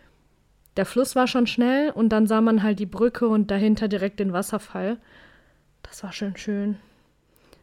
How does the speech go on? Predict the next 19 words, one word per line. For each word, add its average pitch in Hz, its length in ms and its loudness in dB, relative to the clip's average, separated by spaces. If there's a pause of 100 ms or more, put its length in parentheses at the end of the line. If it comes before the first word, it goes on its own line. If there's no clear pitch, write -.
(160)
Caro 226 280 0
ist 226 100 2
erstmal 196 260 0
nicht - 480 -2 (180)
zu - 180 -6
mir 262 180 2
zu 262 120 -6
den 247 140 2
Steinen 240 320 0
gekommen, 240 280 0
also 214 200 -4
bin 214 140 2
ich 214 100 -2
wieder 208 180 -4
zurückgegangen. 233 720 -4 (880)
Und 214 240 2
wir 208 80 2
sind 214 280 2
dann 247 420 4